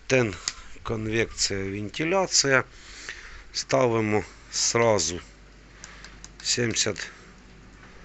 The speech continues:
градусів. В батоні у нас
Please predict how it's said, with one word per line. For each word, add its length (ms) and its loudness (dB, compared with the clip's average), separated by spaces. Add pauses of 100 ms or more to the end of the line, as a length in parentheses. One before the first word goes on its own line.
(340)
градусів. 840 0 (2250)
В 40 -4
батоні 580 2
у 100 -2
нас 360 -2